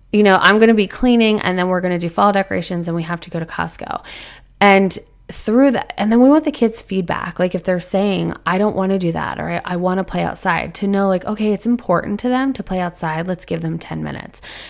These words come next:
Again, we're not perfect. My daughter really wanted to read this book, uh,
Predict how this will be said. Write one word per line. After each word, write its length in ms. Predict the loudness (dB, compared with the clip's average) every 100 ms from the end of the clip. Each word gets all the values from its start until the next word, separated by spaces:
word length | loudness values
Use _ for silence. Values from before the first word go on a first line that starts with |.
| -6 -2
Again, 300 | 4 4 6
we're 100 | 4
not 180 | 2 2
perfect. 480 | -2 -2 -4 -4
My 100 | -4
daughter 280 | 0 0 0
really 280 | 0 0 0
wanted 280 | 0 -2 -4
to 120 | -6
read 200 | -4 -4
this 160 | -4 -2
book, 400 | 2 2 2 -6 -20 -20 -20 -8 2
uh, 260 | 4 6